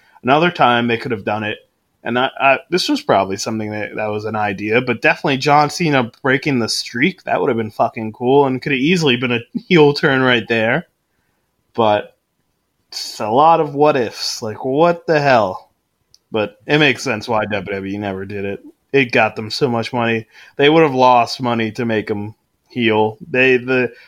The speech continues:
the money that they could have gotten off of the f-, people that already didn't like Cena was very sm-,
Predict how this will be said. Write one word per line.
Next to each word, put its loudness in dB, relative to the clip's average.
the 0
money 4
that 4
they 4
could 0
have 0
gotten 4
off 4
of -8
the -4
f-, -20
people -2
that 4
already 4
didn't -2
like -4
Cena 0
was 0
very 2
sm-, -10